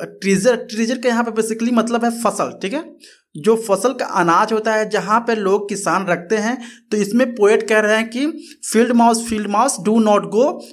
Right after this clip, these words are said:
where the farmer stack his treasure, यानी जहाँ पे किसान अपने, अ,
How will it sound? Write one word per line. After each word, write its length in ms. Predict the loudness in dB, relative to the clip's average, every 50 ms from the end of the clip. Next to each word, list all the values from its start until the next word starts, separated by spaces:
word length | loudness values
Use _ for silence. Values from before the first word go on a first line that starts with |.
| -12 -10 -4 0 4
where 160 | 4 4 4 2
the 100 | 0 -2
farmer 420 | 0 2 2 2 4 2 0 -2
stack 460 | -2 -4 -2 0 2 2 2 2 -2
his 180 | -6 -6 -6 -8
treasure, 440 | -4 -4 -2 -2 -2 -2 -2 -4 -4 -6 -4
यानी 220 | -4 -2 -2 -2
जहाँ 320 | -2 -2 -2 0 0 -2
पे 120 | -2 -2 -6
किसान 340 | -8 -6 -4 -2 -2 -2 -2
अपने, 460 | -2 -4 -4 -4 -2 -2 -2 -2 -2
अ, 80 | -6